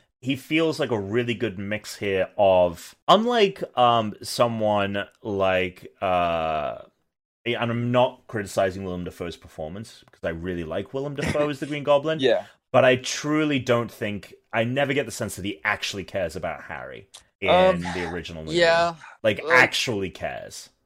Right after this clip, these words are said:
Speaker 2: actually cares, yeah. I, I don't know. It's hard to say. Like, there's a little bit of it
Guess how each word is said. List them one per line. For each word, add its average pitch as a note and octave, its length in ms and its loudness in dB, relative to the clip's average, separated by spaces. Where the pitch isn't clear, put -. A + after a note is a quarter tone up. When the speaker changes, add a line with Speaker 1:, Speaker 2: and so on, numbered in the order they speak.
Speaker 2:
actually D3 460 2
cares, C#3+ 440 -4
yeah. B2+ 280 -4
I, C#3+ 100 -12
I D#3+ 80 -4
don't D#3 160 -8
know. C3 220 -4
It's C3 120 -6
hard E3+ 220 0
to F3 60 -12
say. A#2 480 -2
Like, A#2+ 540 -6
there's C#3+ 300 0
a B2+ 100 0
little B2+ 460 0
bit B2 220 2
of B2 180 -2
it B2+ 240 -2